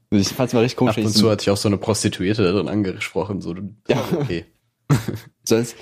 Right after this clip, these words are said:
Speaker 1: ich war früher, ma-, manchmal meine, meine Mutter irgendwie so bei Nanu Nana drin, weil sie irgendwie, keine Ahnung, so Kram, Sch-, Zo-, also so Shit, da gibt's einfach Scheiße. Ganz ehrlich, bei Nanu Nana gibt's so Scheiße.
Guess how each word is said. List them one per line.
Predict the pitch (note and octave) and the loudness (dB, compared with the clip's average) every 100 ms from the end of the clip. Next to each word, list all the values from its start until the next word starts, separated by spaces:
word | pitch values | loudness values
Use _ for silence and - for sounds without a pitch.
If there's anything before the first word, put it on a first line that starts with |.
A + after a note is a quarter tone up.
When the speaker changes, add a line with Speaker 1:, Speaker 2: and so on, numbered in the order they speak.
| - | -20
Speaker 1:
ich | - | -4
war | G#2 | -4
früher, | - B2+ B2 - _ _ _ _ _ _ _ _ | 0 4 4 2 _ _ _ _ _ _ _ _
ma-, | G#2+ A2+ A2 | -4 0 2
manchmal | A#2 A#2+ | 4 4
meine, | G#2 F#2+ - - | 2 2 -2 -4
meine | G#2 F#2+ F#2+ | 0 2 4
Mutter | C3 - | 2 2
irgendwie | A2 G#2+ | 0 0
so | G2+ A2 | 0 2
bei | G2+ F#2+ | 2 2
Nanu | F#2 G#2 | 2 2
Nana | A2 F#2 F#2+ C#3+ | 2 2 2 0
drin, | - C#3+ | 0 0
weil | G#2 | 2
sie | F2+ | 0
irgendwie, | F#2+ - - - _ - - | -4 -8 -12 -16 _ -14 -8
keine | - F2 | -2 0
Ahnung, | F2 | 0
so | D#2+ | -4
Kram, | - F2+ F2 | -4 -2 -2
Sch-, | E2 - _ _ - | -2 -6 _ _ -8
Zo-, | - - | -6 -4
also | - - | -4 -4
so | - - _ _ _ _ - | -10 -16 _ _ _ _ -4
Shit, | - G#2 - | 0 0 0
da | F#2 | 0
gibt's | F#2+ E2+ | 2 0
einfach | F2+ | 0
Scheiße. | - - - - _ | 0 -2 -4 -12 _
Ganz | G#2+ G2+ | 0 2
ehrlich, | A2 | 2
bei | G#2+ | 2
Nanu | A2+ | 2
Nana | A2+ F#2+ A2 | 2 2 2
gibt's | G#2+ - | 0 0
so | |
Scheiße. | E2+ C#2+ - | 0 0 -2